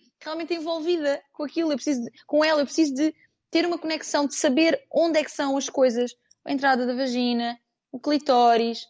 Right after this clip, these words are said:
a uretra, o ânus, perceber visualmente quem é que eu sou. Até porque para, para quando tocar, perceber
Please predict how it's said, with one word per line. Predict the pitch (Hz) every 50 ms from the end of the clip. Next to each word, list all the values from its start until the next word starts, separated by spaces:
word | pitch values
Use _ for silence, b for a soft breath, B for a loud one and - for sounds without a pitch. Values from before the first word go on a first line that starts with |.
| b b b
a | - 311
uretra, | 320 285 254 240 240 233 233 226 233 233 226 226 226 233 _ _ -
o | 320 330 320 277
ânus, | 262 262 254 254 247 254 - - _ _
perceber | - - - - - 277 269 349 349 320
visualmente | 254 220 220 254 302 311 269 233 269 254 233 208 233 240 254 262 - _
quem | - 285 269 269 277 269
é | 262
que | - - -
eu | 247 240
sou. | - - - - 240 208 175 - b b b b b b b
Até | 208 208 320 320
porque | - 311 - - -
para, | - 302 277 - - -
para | - - 254
quando | - 349 359 370 311 - -
tocar, | - 277 - - - 180 170 170 175 202 247
perceber | - - - - 254 311 330 320